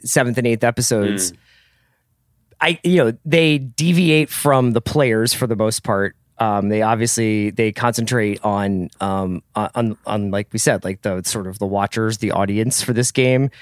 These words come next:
Speaker 1: and the people who run the game, and a little bit of this investigation by a police officer into the game. But I, I, I felt like that they were probably fine. They just happened to come after six. And I do remember,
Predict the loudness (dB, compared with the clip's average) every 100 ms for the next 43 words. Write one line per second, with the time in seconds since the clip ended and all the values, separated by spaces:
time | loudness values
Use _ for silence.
0 | -20 _ 0 2 2 0 -2 -4 -2 -4
1 | 0 0 2 0 -2 -2 -2 0 0 2
2 | 2 2 2 0 0 -2 -2 -2 0 0
3 | -2 -4 -2 -2 -2 -2 0 -2 -2 -4
4 | -2 -2 -2 -4 -2 -2 -2 -4 -4 -4
5 | -4 -6 -8 -20 -20 -20 -4 2 4 4
6 | 4 2 2 2 4 4 4 4 4 4
7 | 4 2 2 -2 _ _ _ 2 4 4
8 | 4 2 2 -2 -8 -4 0 2 4 2
9 | 0 _ 0 0 2 -2 -4 -4 0 2
10 | 0 -6 -8 -2 0 2 2 -2 -4 -2
11 | -4 -4 -4 0 2 2 2 4 4 2
12 | 2 2 2